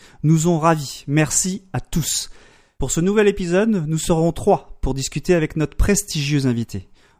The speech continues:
Mon vieux complice, Tanguy, et un petit nouveau dans le podcast. Vous le connaissez sans aucun doute par son site,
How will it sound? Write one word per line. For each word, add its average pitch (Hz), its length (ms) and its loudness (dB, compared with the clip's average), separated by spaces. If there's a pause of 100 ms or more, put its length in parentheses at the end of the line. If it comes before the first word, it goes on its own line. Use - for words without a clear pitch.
Mon 127 140 0
vieux 156 180 4
complice, 190 760 -2
Tanguy, 160 460 2 (380)
et 147 100 -2
un 165 80 2
petit 247 180 2
nouveau 254 180 4
dans 226 100 0
le 202 60 -2
podcast. - 540 -4 (400)
Vous 151 60 0
le 151 40 -8
connaissez 208 380 2
sans 214 240 0
aucun 233 180 2
doute 202 320 -2
par - 220 0
son 175 160 0
site, - 420 -4